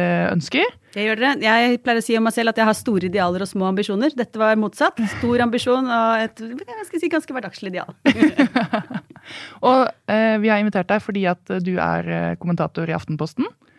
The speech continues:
Speaker 2: Ja.
Speaker 1: Og glad i politikk.
Speaker 2: Ja.
Speaker 1: Ja.
Speaker 2: Og språk.
Speaker 1: Ja. Så det er begge deler. Og, eh, det er bare en ting jeg på en måte vil, eh, snakke om litt først, fordi at du kan kinesisk.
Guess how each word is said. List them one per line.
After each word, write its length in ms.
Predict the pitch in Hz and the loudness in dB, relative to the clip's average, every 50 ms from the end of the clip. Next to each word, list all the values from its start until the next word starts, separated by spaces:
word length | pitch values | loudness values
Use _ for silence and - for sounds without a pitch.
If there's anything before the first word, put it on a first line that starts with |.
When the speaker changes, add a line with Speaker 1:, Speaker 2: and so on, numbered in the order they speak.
| _ _ - | _ _ -8
Speaker 2:
Ja. 100 | 269 - - _ _ _ _ - - | -8 -8 -8 _ _ _ _ -2 2
Speaker 1:
Og 480 | 240 247 254 254 247 247 - - - - _ _ - | 4 4 6 4 4 2 0 -2 -4 -12 _ _ -4
glad 400 | 175 185 175 170 175 190 - - | 0 2 4 4 4 2 0 -2
i 80 | 185 175 170 170 - | -2 -2 -2 -2 0
politikk. 460 | 196 190 180 202 415 - - - - - _ _ _ | -2 0 0 0 -2 -2 -6 -14 -16 -18 _ _ _
Speaker 2:
Ja. 160 | - 139 156 - - _ _ _ _ _ _ | -8 -8 -8 -8 -12 _ _ _ _ _ _
Speaker 1:
Ja. 140 | - 156 - - - - _ _ _ - - _ _ _ - 240 | -2 -2 -2 -2 -6 -16 _ _ _ -20 -20 _ _ _ 0 0
Speaker 2:
Og 80 | 247 | 0
språk. 320 | - - 170 165 160 - - - _ _ _ _ _ _ 151 | 2 2 2 2 2 0 -10 -20 _ _ _ _ _ _ 0
Speaker 1:
Ja. 80 | - - - - - _ _ - | 0 0 -4 -14 -20 _ _ 0
Så 80 | 226 | 2
det 60 | 254 226 | 4 4
er 40 | 233 | 4
begge 180 | 220 190 214 196 | 2 4 4 4
deler. 240 | 170 160 175 190 | 4 4 4 2
Og, 160 | - 233 240 233 - | 4 4 4 4 4
eh, 160 | - - - | 2 2 4
det 80 | 220 254 | 4 4
er 80 | 254 247 | 4 4
bare 160 | 247 - 214 | 4 4 4
en 160 | 208 214 - | 4 4 2
ting 120 | 220 190 185 | 2 2 2
jeg 100 | 185 180 | 0 2
på 80 | 214 | 0
en 40 | 196 180 | -4 -2
måte 140 | - 180 | 0 0
vil, 180 | 185 180 185 185 180 175 | 2 2 4 4 4 4
eh, 300 | 175 175 175 170 170 - - - | 4 4 4 2 0 0 -2 -4
snakke 240 | - 196 185 - 170 | -4 -4 -2 0 0
om 80 | 165 | 0
litt 160 | 196 208 - - | 0 0 2 2
først, 300 | 339 - - - - - | 0 0 0 -8 -12 -8
fordi 240 | - 220 202 202 185 | -4 0 2 4 2
at 160 | 185 - - | 2 0 -2
du 160 | 185 175 185 | 0 0 2
kan 160 | 180 226 226 | 2 2 0
kinesisk. 640 | 233 - 339 302 214 202 - 466 508 - - - - | 0 2 2 2 2 4 2 0 -2 -2 -6 -12 -14